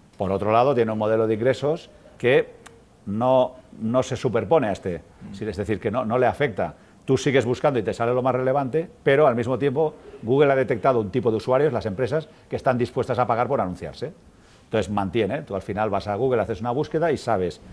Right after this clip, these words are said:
Speaker 1: que hay una parte que son anuncios y una parte que es orgánica. La orgánica te da relevancia y la parte de anuncios hay gente que está pagando. Ese es, es el modelo ideal, en el sentido de que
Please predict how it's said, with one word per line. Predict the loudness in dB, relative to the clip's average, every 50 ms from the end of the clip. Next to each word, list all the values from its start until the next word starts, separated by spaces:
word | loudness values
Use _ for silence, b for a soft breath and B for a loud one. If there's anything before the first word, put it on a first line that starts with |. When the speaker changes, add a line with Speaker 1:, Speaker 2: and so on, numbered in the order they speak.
| B B
Speaker 1:
que | -4 -4
hay | -2
una | -2 -2
parte | 0 0 0 0 0
que | -2 -2
son | -2 -2 -2
anuncios | -2 -2 -2 0 0 0 0 0
y |
una | -2 -4 -2
parte | -2 -2 -2 -2
que | -4
es | -4 -6
orgánica. | -6 -8 -10 -10 -10 -10 -10 -10 -12 -14 -18 -20 -20 -20 b b b b b
La | -2 0
orgánica | 0 2 2 2 0 0 -2 -4 -4
te | -4 -2
da | 0 0 2
relevancia | 2 2 2 2 2 2 0 0 2 2
y | 2
la | 2 2
parte | 2 0 2 0
de | 0 0
anuncios | 0 -2 -2 -2 -2 -2 -2 -6 -16 B B B B B B -6
hay | -4 -4
gente | -2 0 0 0
que | 0
está | 0 -2 -4
pagando. | -4 -6 -8 -8 -10 -12 -12 -14 -16 -20 -20 -20 -20 -14 -12
Ese | -8 -6 -4 -4 -4
es, | -6 -8 B B B B B B
es | -8 -4
el | -4 -2
modelo | 0 2 2 2 2 2
ideal, | 0 2 2 2 0 0 -2
en | -8 -10
el | -10
sentido | -10 -8 -6 -4 0 2
de | 2 2 2
que | 0 -2 -2 -4